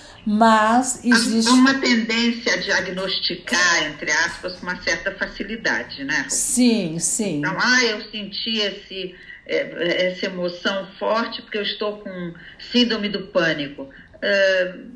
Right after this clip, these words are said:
Speaker 2: não é bem assim, né?
Speaker 1: Uhum. É, é. Eu, só pra conceitualizar um pouquinho, né?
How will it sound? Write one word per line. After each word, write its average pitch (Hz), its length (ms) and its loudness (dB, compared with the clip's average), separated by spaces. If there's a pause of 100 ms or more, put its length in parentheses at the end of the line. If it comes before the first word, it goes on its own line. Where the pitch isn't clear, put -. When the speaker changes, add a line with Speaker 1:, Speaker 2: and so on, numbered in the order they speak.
(120)
Speaker 2:
não 226 260 -2
é 208 80 2
bem 180 280 -2
assim, 117 420 -8
né? 175 220 -6 (240)
Speaker 1:
Uhum. 175 600 -2 (800)
É, 151 320 0 (640)
é. 190 300 2 (200)
Eu, 220 380 0
só 330 300 6
pra 339 180 6
conceitualizar 247 1800 4
um 247 120 4
pouquinho, 269 920 4
né? 226 480 2